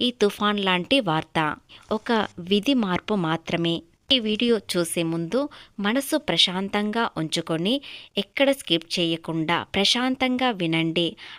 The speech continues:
అలా వింటేనే మీకు పూర్తిగా అర్థమవుతుంది. ఏమి చెయ్యాలి, ఏం జరుగుతుంది అనే విషయాలు కూడా తెలుస్తాయి. సింహరాశి వారు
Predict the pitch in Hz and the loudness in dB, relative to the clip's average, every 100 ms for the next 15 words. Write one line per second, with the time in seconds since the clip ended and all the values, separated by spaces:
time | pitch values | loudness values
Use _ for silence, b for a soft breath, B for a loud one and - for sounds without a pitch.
0 | - 175 180 175 165 160 185 180 220 233 | -4 0 2 2 -2 -2 0 0 0 0
1 | 196 202 202 - 262 262 277 285 - - | -2 -4 -4 0 0 2 0 0 -2 -4
2 | 156 - 170 165 165 165 165 180 - B | -4 -2 0 -2 -2 -4 0 0 0 B
3 | B B - 226 262 277 - 170 170 170 | B B 0 2 2 2 0 0 2 0
4 | 180 - 180 202 196 180 190 - 185 180 | 0 0 0 0 0 0 -2 -6 -4 -2
5 | 202 - 170 175 180 - 214 208 220 240 | -2 -2 -2 -2 0 2 2 0 0 0
6 | 247 330 - 185 170 - 170 165 165 160 | 0 -2 0 0 0 -2 0 0 0 -2
7 | - _ - 277 285 269 262 196 170 170 | -6 _ -8 -2 0 2 0 0 0 -2